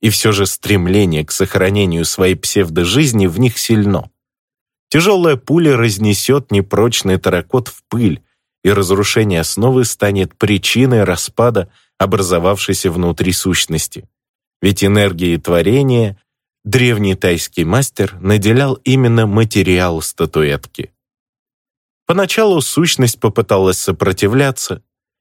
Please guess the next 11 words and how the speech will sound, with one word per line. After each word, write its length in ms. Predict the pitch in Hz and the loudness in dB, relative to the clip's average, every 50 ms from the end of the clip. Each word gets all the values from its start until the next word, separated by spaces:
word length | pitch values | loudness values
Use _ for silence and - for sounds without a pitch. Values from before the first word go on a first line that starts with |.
| _ _ | _ _
Я 160 | 117 123 110 | 0 2 2
ощутил 440 | 87 85 - - 90 76 - 90 80 | 0 -2 -4 -8 -8 -4 -2 -2 0
усиление 600 | 82 82 - - 85 87 85 85 80 80 82 80 82 | 0 0 -2 0 0 0 0 0 0 0 0 0 0
энергии 400 | 87 87 87 82 - 80 85 85 | 0 0 0 -2 -2 -2 0 0
разрушения 840 | 85 87 87 82 87 92 92 - - 160 156 147 139 123 110 107 - - _ _ _ _ | 2 0 0 0 0 0 0 0 0 0 0 2 0 0 -2 -4 -8 -16 _ _ _ _
и 180 | - 127 117 110 | 0 2 2 2
тут 380 | 87 - _ - 127 151 156 139 | 0 -4 _ 0 2 2 2 2
же 140 | 117 120 | 2 0
запустил 680 | 110 98 104 98 - 104 98 - - - 101 101 98 90 | 2 0 -2 -2 -2 -2 -2 -2 -2 0 0 2 2 2
силовое 540 | 80 - 90 87 85 85 82 82 85 80 78 | 0 0 0 2 2 2 2 2 0 0 0
поле, 400 | - - 123 139 135 120 104 | -2 -2 0 0 0 0 -2